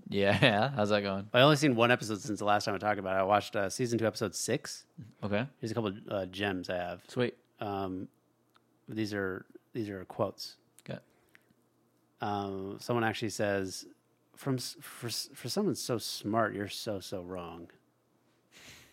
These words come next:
Speaker 1: That's good writing. That's Breaking Bad level <laughs> writing, dude.
Speaker 2: I was
Speaker 1: That's
Speaker 2: like,
Speaker 1: tight.
Speaker 2: "How many times has that line been read?"
Speaker 1: <laughs>
Speaker 2: Like, you
Speaker 1: Yeah.
Speaker 2: know, for someone who's like,
Speaker 1: Who's so
Speaker 2: has it
Speaker 1: this
Speaker 2: all
Speaker 1: thing,
Speaker 2: figured
Speaker 1: who's
Speaker 2: out,
Speaker 1: so
Speaker 2: you
Speaker 1: this
Speaker 2: couldn't be
Speaker 1: thing.
Speaker 2: more wrong. <laughs>
Speaker 1: Yeah,
Speaker 2: Like,
Speaker 1: yeah.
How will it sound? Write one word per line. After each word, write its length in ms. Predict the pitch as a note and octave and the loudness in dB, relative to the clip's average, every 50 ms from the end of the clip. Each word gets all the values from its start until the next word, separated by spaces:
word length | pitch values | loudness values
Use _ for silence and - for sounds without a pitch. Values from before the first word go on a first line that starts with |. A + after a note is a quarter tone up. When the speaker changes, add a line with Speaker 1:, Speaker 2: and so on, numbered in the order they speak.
| _ _ _ - - - - _ _ _ _ _ _ | _ _ _ -20 -20 -20 -20 _ _ _ _ _ _
Speaker 1:
That's 160 | - A#2 A2+ - | -2 -2 0 0
good 220 | A#2 G#2 F#2 F2 | -2 -4 -2 -2
writing. 220 | F#2+ F2+ F2+ F2 | -4 -4 -2 -2
That's 120 | F#2 G#2+ A2+ | -2 -4 -2
Breaking 320 | - - G#2+ G2 G2 G2 | 0 2 2 2 2 4
Bad 200 | F2+ F#2 F#2 F2+ | 4 4 4 4
level 200 | G2 F#2+ F#2 F#2+ | 2 -2 -2 0
<laughs> 20 | G2 | 2
writing, 520 | A2+ C3+ C3 - - G#3 - - - F#3 - - | 2 2 2 2 -2 -4 -4 -4 -6 -8 -6 -4
dude. 160 | - - A3 - - - - _ _ _ _ _ - | -2 -2 -2 -2 -4 -8 -10 _ _ _ _ _ -20
Speaker 2:
I 40 | - | -16
was 60 | - - - - - - - - | -14 -14 -14 -14 -16 -16 -6 0
Speaker 1:
That's 240 | - G2+ G2 G2 G2+ | 4 4 6 6 6
Speaker 2:
like, 120 | G#2+ G#2 | 6 6
Speaker 1:
tight. 160 | G2+ G2+ G2 | 6 6 8
Speaker 2:
"How 100 | F#2+ C3 | 8 8
many 120 | D3 E3 D#3 | 8 6 4
times 220 | A#2+ B2+ C#3 C3+ A#2+ | 4 4 4 4 4
has 60 | G#2 | 4
that 160 | A2 A#2 A#2 | 2 2 2
line 220 | G2+ G2 F#2+ F#2+ F#2 | 2 0 0 0 -2
been 120 | F2+ F#2+ | -4 -6
read?" 220 | F#2+ G2+ - C3+ C3 | -6 -6 -6 -4 -4
Speaker 1:
<laughs> 560 | C3+ C#3+ G#3+ F#3 F3+ - G3 G3+ - B3 A#3+ - _ - - - - - | -2 0 0 -2 -2 -4 -6 -6 -6 -8 -8 -10 _ -20 -18 -14 -8 -6
Speaker 2:
Like, 140 | A2 G#2 - | -6 -4 -2
you 60 | G#2 | -2
Speaker 1:
Yeah. 60 | G#2 G2 | -2 -2
Speaker 2:
know, 100 | G2 F#2 | -2 -4
for 140 | - - | -6 -8
someone 340 | G2 - - A2+ G2+ F#2+ F#2 G2 | -8 -6 -4 -2 -2 -2 -2 -4
who's 180 | F#2 F2+ - | -6 -8 -10
like, 280 | - - - - - - - | -12 -12 -12 -14 -16 -10 -4
Speaker 1:
Who's 180 | - A2+ G#2 - | -2 0 2 6
so 100 | A#2+ A#2 | 6 6
Speaker 2:
has 120 | B2 - | 6 8
it 60 | A#2+ | 10
Speaker 1:
this 80 | B2 B2+ | 12 12
Speaker 2:
all 160 | C3+ C#3+ D3 | 12 12 12
Speaker 1:
thing, 80 | B2+ G#2+ | 12 10
Speaker 2:
figured 260 | D3+ D3+ D3 D3 C#3+ | 10 10 10 10 12
Speaker 1:
who's 60 | C#3+ | 12
Speaker 2:
out, 80 | C3+ B2+ | 12 12
Speaker 1:
so 80 | A#2+ A2+ | 12 12
Speaker 2:
you 80 | - A#2 A#2+ | 10 8 8
Speaker 1:
this 40 | C#3 C#3 B2 | 8 8 8
Speaker 2:
couldn't 160 | C3+ F#2+ F#2 | 8 6 8
be 140 | B2+ A#2 G#2+ | 6 6 4
Speaker 1:
thing. 60 | G#2 | 4
Speaker 2:
more 240 | G2+ G#2 G#2 G2+ F#2+ | 2 2 2 0 0
wrong. 420 | G2 G2+ G2 F#2+ F2+ G2 A2+ - | -2 -2 -2 -2 -2 -2 -2 2
<laughs> 20 | |
Speaker 1:
Yeah, 160 | - D3+ - - - | 4 4 4 6 8
Speaker 2:
Like, 180 | D3 B2 A#2+ - | 6 6 6 2
Speaker 1:
yeah. 200 | - - G1+ | 0 -2 -4